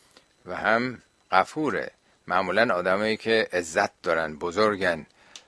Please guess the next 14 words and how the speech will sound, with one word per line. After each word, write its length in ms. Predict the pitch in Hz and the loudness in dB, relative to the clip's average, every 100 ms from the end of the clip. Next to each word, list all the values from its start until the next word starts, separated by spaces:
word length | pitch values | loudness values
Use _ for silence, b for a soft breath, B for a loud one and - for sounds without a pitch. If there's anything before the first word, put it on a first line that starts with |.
| B | B
یعنی 260 | 85 87 85 | -4 -4 -4
پادشاه 440 | - 95 90 - 92 | 0 0 0 2 6
ها 140 | 90 | 8
رو 120 | 104 | 6
می‌گن 320 | 98 90 98 80 | 4 2 2 2
عزیز 380 | 82 107 92 | -2 -2 -6
دیگه، 260 | 85 82 80 | -8 -2 0
عزیز 360 | 76 85 85 87 85 82 _ 82 | -2 -6 -6 -4 -4 -8 _ -4
مصر 320 | 98 85 - | -2 -2 -6
فرعون، 460 | 98 78 82 82 - b b b - | -4 -2 -2 -4 -6 b b b -8
اونا 240 | 98 120 | 2 2
هیچ 160 | 151 151 | 4 0
وقت 160 | 131 | 0
نمیبخشن 760 | 147 147 101 67 - - 80 | 2 2 2 0 -2 -6 -10